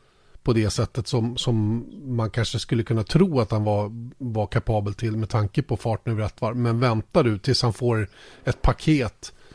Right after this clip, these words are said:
som, som, eh, som är mer komplett, så tror jag att han kommer att visa vad han går för där också. Eh, man kommer ju ihåg hur stark han var till exempel i Formel två, vilket är senaste gången han, han verkligen kör de vinster fullt ut, och förutom Sakir förra året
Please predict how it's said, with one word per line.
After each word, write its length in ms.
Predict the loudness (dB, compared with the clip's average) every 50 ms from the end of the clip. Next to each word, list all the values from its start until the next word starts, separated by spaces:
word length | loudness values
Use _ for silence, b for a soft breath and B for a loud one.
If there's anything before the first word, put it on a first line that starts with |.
| b b b b
som, 300 | -6 -2 -2 -2 -2 -2
som, 380 | -4 -2 0 0 2 2 2
eh, 240 | 0 0 -2 -4 -6 -6
som 360 | -4 -2 0 0 0 0 -2 -2
är 100 | -2 0
mer 280 | 2 2 2 2 2 0
komplett, 800 | -2 -2 -2 -2 -2 -2 -2 -4 -4 -6 -10 -14 -14 -14 -14 -12
så 160 | -12 -12 -10
tror 240 | -8 -6 -4 -2 -2
jag 40 | -4
att 100 | -4 -2
han 140 | -2 -2 -2
kommer 220 | -2 -2 -2 0
att 60 | 0 0
visa 360 | -2 -2 -2 -4 -6 -6 -6 -10
vad 200 | -8 -2 0 2
han 80 | 2 4
går 200 | 4 4 2 2
för 160 | 0 -2 -4
där 180 | -2 -2 -2 -2
också. 360 | -4 -4 -6 -6 -6 -6 -8 -8 B B B B B B B B
Eh, 180 | -8 -6 -4 -2
man 160 | -2 -2 0
kommer 220 | 2 4 4 6
ju 60 | 6 4
ihåg 360 | 4 4 2 0 0 0 -2
hur 60 | -4
stark 360 | -4 -4 -4 -6 -6 -6 -6
han 80 | -6 -6
var 120 | -6 -6
till 180 | -8 -8 -8 -8
exempel 380 | -6 -6 -6 -6 -6 -6 -8
i 20 | -8
Formel 320 | -6 -6 -6 -6 -6 -8
två, 220 | -6 -6 -4 -4 -4
vilket 300 | -4 -4 -6 -6 -6 -4
är 40 |
senaste 520 | -4 -2 0 0 2 2 2 0 2 0 0
gången 300 | 0 0 0 -2 -2 -2
han, 280 | -2 -2 -2 -4 -6 -8 -12 -10
han 140 | -8 -4 -4
verkligen 280 | -4 -2 0 -2 -2
kör 280 | 0 0 0 0 0 0
de 180 | 0 0 0
vinster 500 | 0 0 0 0 0 -2 -2 -2 -2 -4
fullt 360 | -2 -2 -2 -2 -2 -2 -4 -4
ut, 200 | -4 -4 -4 -8
och 80 | -4
förutom 380 | 0 0 0 0 0 -2 -2 0
Sakir 440 | 0 -2 -2 -2 0 -2 -2 -2 -2
förra 260 | -2 -2 0 0 -2
året 180 | -4 -6 -10